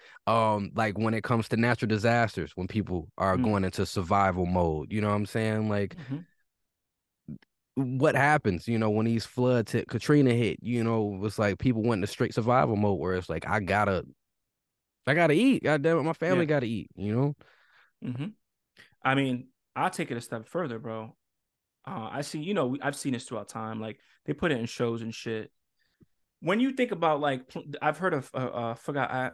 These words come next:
Speaker 2: I don't wanna paraphrase too much, but I've heard of this famous story. Uh, I don't know if it's a f-, it's folktale or whatever, but plane crashes, ain't no food around, and they start eating people.
Speaker 1: Mm-hmm.
Speaker 2: And in certain places, certain stories, certain countries,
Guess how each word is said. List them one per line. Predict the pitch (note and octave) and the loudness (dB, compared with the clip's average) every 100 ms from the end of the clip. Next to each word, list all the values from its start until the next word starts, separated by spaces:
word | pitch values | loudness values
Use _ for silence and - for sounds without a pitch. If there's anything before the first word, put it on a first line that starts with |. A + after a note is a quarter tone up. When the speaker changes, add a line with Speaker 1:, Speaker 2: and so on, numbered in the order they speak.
| _ _ - | _ _ -8
Speaker 2:
I | |
don't | B2 | -6
wanna | C#3+ | -4
paraphrase | A#2+ D3+ A#2 - A2+ - | -4 -4 -4 -6 -10 -8
too | A2 | -10
much, | G#2 - | -10 -10
but | A2+ | -10
I've | A2+ | -6
heard | B2+ | -8
of | A#2 | -8
this | - | -12
famous | - D3 C3 - | -8 -6 -6 -10
story. | - - - A2+ G#2+ G#2 - - | -16 -18 -12 -12 -12 -16 -18 -20
Uh, | - - | -20 -16
I | |
don't | F#2 | -10
know | B2 | -10
if | B2 | -10
it's | |
a | - | -16
f-, | - - | -18 -18
it's | B2 - | -18 -8
folktale | A2+ - A2+ | -8 -8 -12
or | G#2+ | -8
whatever, | G#2+ G#2 | -8 -10
but | A2 A2+ - _ _ _ _ _ - | -10 -12 -14 _ _ _ _ _ -2
plane | G3 F#3+ | 0 0
crashes, | - F3 D#3+ - D3+ C#3+ - _ _ - | 2 2 2 0 -6 -8 -16 _ _ 0
ain't | E3 C#3 | 0 0
no | D3 | -2
food | C#3 D3 C3+ | -2 -2 -2
around, | A#2+ A#2 A2+ A2 _ _ _ _ - | -2 -4 -6 -10 _ _ _ _ -6
and | A2+ | -4
they | A#2 | -4
start | - A#2 - | -4 -6 -4
eating | C#3+ B2+ | -4 -4
people. | A#2 A2+ - - _ _ _ _ - | -6 -10 -12 -18 _ _ _ _ -8
Speaker 1:
Mm-hmm. | E2+ G#2+ B2+ - _ _ | -4 -4 -6 -12 _ _
Speaker 2:
And | A#2+ | -10
in | A2 | -10
certain | - D3 D3+ D#3 | -4 0 0 -2
places, | - D3 C#3 B2+ | -2 -4 -4 -8
certain | - C3 B2 | -4 -4 -4
stories, | - C3 B2 A#2+ | -4 -2 -2 -2
certain | C3 - | -4 -6
countries, | - B2 A#2 A#2 A2 - | -6 -6 -6 -8 -10 -12